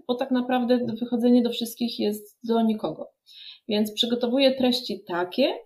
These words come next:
które mogą rozwiązać problemy moich odbiorców. Często mówię o marketingu, często mówię właśnie o transmisjach na żywo, często, w sumie, no, relatywnie często tworzyłam różnego rodzaju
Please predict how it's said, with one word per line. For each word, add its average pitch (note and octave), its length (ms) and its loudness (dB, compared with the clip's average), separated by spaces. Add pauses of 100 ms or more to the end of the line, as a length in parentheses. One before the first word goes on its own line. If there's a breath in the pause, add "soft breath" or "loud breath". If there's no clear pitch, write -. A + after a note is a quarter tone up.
(240)
które A3 200 0
mogą C#4 340 4
rozwiązać A3+ 600 0
problemy G3+ 640 0
moich G#3+ 500 0
odbiorców. F3+ 580 -6 (500 loud breath)
Często D4 500 4
mówię G#3+ 300 2
o G3 100 -2
marketingu, A3 800 -2
często G#3 360 -6
mówię G3 240 -6
właśnie F#3+ 360 -6
o F3+ 100 -10
transmisjach F#3+ 600 -10
na F3+ 120 -8
żywo, A#3 500 2 (580 loud breath)
często, B3+ 560 0 (500)
w - 60 -18
sumie, G3+ 440 0
no, - 200 -2
relatywnie G3 640 0
często F3+ 480 -6
tworzyłam G3+ 580 -4 (160)
różnego G#3 360 0
rodzaju G3+ 340 0